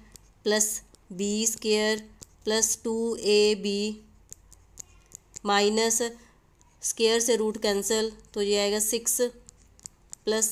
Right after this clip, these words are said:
c। log t plus टू plus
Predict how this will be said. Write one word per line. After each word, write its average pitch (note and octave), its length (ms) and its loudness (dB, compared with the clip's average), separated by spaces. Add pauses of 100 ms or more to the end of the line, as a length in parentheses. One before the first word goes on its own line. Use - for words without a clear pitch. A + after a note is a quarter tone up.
c। F3+ 120 0 (1800)
log G#3+ 420 2 (1400)
t A#3+ 80 0 (240)
plus A#3+ 380 2
टू A#3 140 -2 (1040)
plus A3+ 340 0